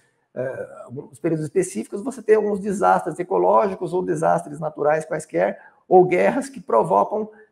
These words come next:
pioras na qualidade de vida temporárias, mas depois ele volta e, em média, você tem um crescimento de longo prazo em quase todas as características. Você aumenta a expectativa de vida, você aumenta, reduz a mortalidade infantil, você,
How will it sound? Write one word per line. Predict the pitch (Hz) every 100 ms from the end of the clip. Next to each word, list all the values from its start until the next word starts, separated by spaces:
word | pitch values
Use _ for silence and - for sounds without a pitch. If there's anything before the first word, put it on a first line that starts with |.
| _ _ _ _
pioras | 226 226 214 214 202
na |
qualidade | 208 220 214 214
de | 208
vida | 170 196 220
temporárias, | 226 226 - 208 202 226 285
mas | 262
depois | 220 226 208
ele | 214
volta | 175 190 214 220 247
e, | 240 220 -
em | 202
média, | 196 190 202 208
você | 208 -
tem | 220
um |
crescimento | 208 214 214 196 196 196 190
de | 196
longo | 202 196
prazo | 190 170 185 185 233 - _ _ _ _ _ _ _ _ _ _ _ _ -
em | 185
quase | 226 247 214 214 -
todas | 254 254 214
as | 233
características. | 233 208 240 220 180 -
Você | 135 160 151
aumenta | 160 170 151 139 - - _ _ _
a | 143
expectativa | - 180 175 170 175
de | 233
vida, | 240 254 202
você | 170 165 170
aumenta, | 151 165 160 147 127 - _ _ -
reduz | 139 180 196
a | 175
mortalidade | 165 - 165 156 151 156
infantil, | 165 233 214 226 233 208 160
você, | 160 - 175 170 151 -